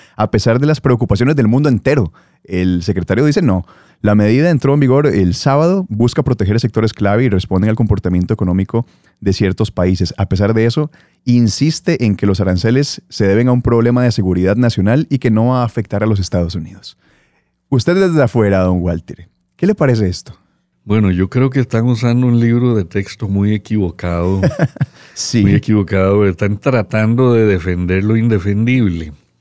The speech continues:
Speaker 2: porque ellos todavía no quieren aceptar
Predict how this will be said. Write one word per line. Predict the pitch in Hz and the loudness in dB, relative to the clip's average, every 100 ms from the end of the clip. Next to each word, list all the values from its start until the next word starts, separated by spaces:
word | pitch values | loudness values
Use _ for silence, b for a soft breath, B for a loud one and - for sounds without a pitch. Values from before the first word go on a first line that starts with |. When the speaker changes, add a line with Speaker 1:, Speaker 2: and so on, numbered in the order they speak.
| b b b b - | b b b b -4
Speaker 2:
porque | 101 - 98 95 | -2 0 0 0
ellos | 101 123 117 - _ _ _ _ _ | 2 0 0 -8 _ _ _ _ _
todavía | 95 90 90 107 95 | -2 0 2 0 0
no | 95 98 107 | 0 0 -2
quieren | - 113 123 143 143 | -4 -2 0 0 -2
aceptar | 110 87 - - 85 80 | -2 -8 -10 -8 -8 -10